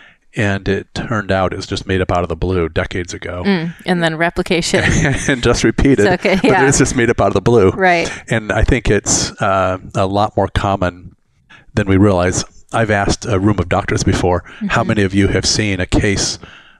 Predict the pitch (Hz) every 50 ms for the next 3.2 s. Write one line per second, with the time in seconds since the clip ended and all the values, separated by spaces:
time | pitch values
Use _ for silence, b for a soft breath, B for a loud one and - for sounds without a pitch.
0 | _ _ - 101 95 - - 107 107 104 - - - - 107 98 98 92 92 95
1 | - 95 92 - - 110 110 98 95 90 87 - 110 98 98 90 92 92 92 -
2 | - 107 98 - 98 92 - - - - - - - 92 - 92 - 190 143 135
3 | - - 87 -